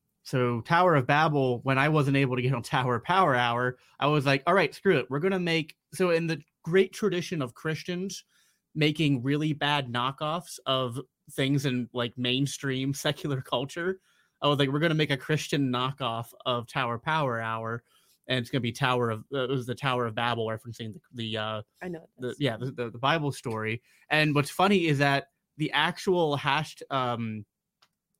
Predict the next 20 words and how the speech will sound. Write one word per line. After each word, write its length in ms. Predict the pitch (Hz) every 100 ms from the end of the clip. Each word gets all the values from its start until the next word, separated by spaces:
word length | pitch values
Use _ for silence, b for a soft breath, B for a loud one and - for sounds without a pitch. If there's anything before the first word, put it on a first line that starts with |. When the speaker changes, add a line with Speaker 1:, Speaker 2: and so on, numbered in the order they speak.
| -
Speaker 1:
uh, 100 | 135
Twitter 320 | 127 196 202
handle 360 | 156 135 120 117
for 120 | 147
Tower 340 | 131 135 139 131
of 100 | 117
Babel 340 | 120 127 143 120
is 80 |
spelled 320 | - 156 143 117
wrong 280 | - 139 - _ _ _ -
to 80 | 127
go 200 | 127 127
along 280 | 127 123
with, 160 | 120 131
and 120 | 135
Speaker 2:
Hmm. 40 | 143
Speaker 1:
every 180 | 160
episode 460 | 151 147 160 160 127
we 100 | 131
do, 380 | 127 123 117